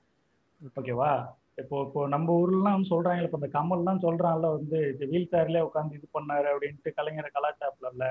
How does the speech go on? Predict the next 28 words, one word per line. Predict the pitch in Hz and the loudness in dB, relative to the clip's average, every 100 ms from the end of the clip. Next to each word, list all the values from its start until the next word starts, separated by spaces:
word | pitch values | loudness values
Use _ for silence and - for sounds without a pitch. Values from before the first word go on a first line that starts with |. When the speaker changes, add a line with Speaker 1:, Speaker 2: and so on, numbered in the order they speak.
| 131 - _ | -4 -10 _
Speaker 2:
நான் | - 165 | -10 -4
சொல்றேன், | 160 180 165 170 | -2 2 2 2
அந்த, | 156 147 156 147 147 - - | 0 -2 -2 -4 -6 -16 -10
அந்த | 139 143 143 | -6 0 0
மைண்ட் | 143 190 226 | 2 4 4
செட் | 220 175 | 2 0
எங்க | 160 160 180 | 0 2 0
இருந்து | 175 143 143 | 0 -2 -2
வருது? | 139 135 | -2 -2
அப்ப | 131 | 0
அவர் | 131 147 160 | 2 4 4
வீல் | 180 202 | 2 2
சேர்ல | 202 175 170 | 2 2 2
உட்கார்ந்தாருன்னா | 170 165 165 | 2 2 2
அவருக்கு | 175 151 170 151 | 2 4 2 2
தெரியும் | 170 180 196 | 2 4 2
அந்த | 170 165 | 2 0
மாதிரி | 160 175 175 | 0 0 0
கஷ்டப்படுறவங்களோட | 156 175 160 156 151 147 | 0 -2 -2 -2 -2 -8
சிச்சுவேஷன் | 147 - - 165 156 | -8 -8 -2 -2 -2
என்னங்கிறத | 147 156 165 175 185 | -4 -2 0 0 0
தெரிஞ்சுதான் | 170 180 175 196 | 0 0 -2 -2
வந்து | 175 170 - - - _ _ 135 | -2 -4 -6 -12 -20 _ _ 2
ஊனமுற்றோர்னு | 202 220 214 202 202 | 4 4 2 4 4
கூட | 196 185 226 | 4 2 0
சொல்லாம | 233 185 190 190 226 262 | 2 0 2 0 0 -2
பிசிக்கலி | 254 247 247 208 | -2 0 -2 2
சேலஞ்சு, | 208 196 190 156 175 151 | 2 2 0 0 2 2